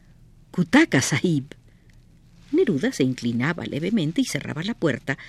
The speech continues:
porque en aquella tierra de tantas extrañas cosas y mitologías no le extrañaba que algún servidor misterioso viniera cada día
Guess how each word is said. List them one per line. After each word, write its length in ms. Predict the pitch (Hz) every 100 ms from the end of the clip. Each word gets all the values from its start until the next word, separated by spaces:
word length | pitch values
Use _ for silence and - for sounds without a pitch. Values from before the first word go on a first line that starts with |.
| - -
porque 300 | 156 139 -
en 80 | 123
aquella 320 | 127 143 165
tierra 360 | - 156 156 110
de 140 | 104
tantas 520 | 127 127 147 - 131
extrañas 600 | - - - 127 135 127
cosas 500 | - 180 247 156 - - - -
y 140 | 160
mitologías 840 | 147 139 220 226 - 123 120 - - - - -
no 220 | 151 139
le 80 | 151
extrañaba 560 | - 165 147 117 139
que 100 | -
algún 280 | 113 131 131
servidor 480 | - 135 135 135 139
misterioso 760 | 139 - 165 156 123 - 170 - - - -
viniera 520 | 151 165 175 202 113 113
cada 280 | 127 156
día 340 | 170 143 135